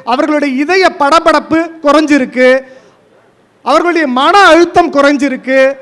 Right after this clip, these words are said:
அதை விட முக்கியம் என்ன தெரியுமா? நம்ம இன்னைக்கு ஆரோக்கியமா இருக்கிறோம்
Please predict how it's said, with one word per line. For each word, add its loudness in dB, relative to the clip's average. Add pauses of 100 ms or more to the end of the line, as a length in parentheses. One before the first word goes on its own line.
(160)
அதை 0
விட 0
முக்கியம் -4
என்ன -2
தெரியுமா? -2 (1300)
நம்ம -4
இன்னைக்கு -4
ஆரோக்கியமா 2
இருக்கிறோம் -4